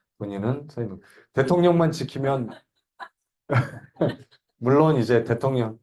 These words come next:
대통령이 가장 높은 통수권자죠. 통수권을 갖고 당연히 이제 대통령에게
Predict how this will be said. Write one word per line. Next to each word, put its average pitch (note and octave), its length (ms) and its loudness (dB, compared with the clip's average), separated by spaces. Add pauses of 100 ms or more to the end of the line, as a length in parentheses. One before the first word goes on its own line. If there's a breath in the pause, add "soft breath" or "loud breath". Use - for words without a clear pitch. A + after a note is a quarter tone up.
(160)
대통령이 C#3+ 480 0
가장 C3 340 0
높은 B2+ 600 -4
통수권자죠. C3 960 -4 (1040)
통수권을 D#3+ 460 0
갖고 A#2+ 300 -6
당연히 C#3 420 0
이제 G#2 200 -2
대통령에게 G#2 840 -6